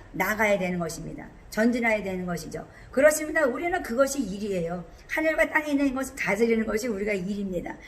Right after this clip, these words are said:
그래서 하나님의 그 멋있는 전능하신 하나님의 거룩한 이름이 높여지는 것입니다.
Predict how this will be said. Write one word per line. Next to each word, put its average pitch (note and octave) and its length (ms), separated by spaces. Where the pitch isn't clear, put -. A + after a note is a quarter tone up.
그래서 C#4+ 260
하나님의 D#4+ 840
그 F#4 340
멋있는 D4 480
전능하신 A#3+ 520
하나님의 C4 500
거룩한 F#3+ 420
이름이 G3 240
높여지는 F#3+ 480
것입니다. D#3 540